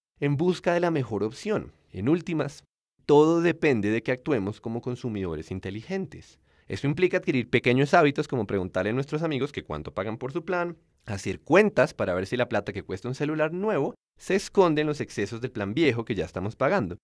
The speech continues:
y sobre todo, negociar con nuestro operador, porque ya no estamos recibiendo dos servicios, sino uno.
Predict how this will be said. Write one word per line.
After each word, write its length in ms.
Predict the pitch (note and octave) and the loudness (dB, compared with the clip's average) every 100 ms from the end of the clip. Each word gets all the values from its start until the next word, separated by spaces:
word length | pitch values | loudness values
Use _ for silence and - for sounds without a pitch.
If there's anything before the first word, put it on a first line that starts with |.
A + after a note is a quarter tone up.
| _ _ | _ _
y 100 | C3 | -6
sobre 360 | - A2 F#2 F#2+ | -2 -2 0 0
todo, 380 | G#3+ G3+ D#3 - | 4 4 4 -2
negociar 640 | F3 F#3+ E3 D#3+ F3+ D#3+ | 0 0 0 2 2 2
con 120 | F#3+ | 0
nuestro 260 | F#3+ G3 F#3+ | 0 0 -2
operador, 440 | F#3+ F3+ C#4 - | 2 4 4 2
porque 260 | - E2+ F2+ | -6 -12 -2
ya 180 | G2 | 0
no 80 | G2 | 0
estamos 260 | A#2+ D3 D#3+ | 0 0 2
recibiendo 420 | F3+ G3 F#3+ G3 | 2 4 4 6
dos 140 | G3 | 4
servicios, 460 | F3+ G#3 A#2 G2+ A#2 | 2 0 -2 -2 -6
sino 280 | - D3 A#3 | -6 -4 0
uno. 280 | F4+ - | 0 -2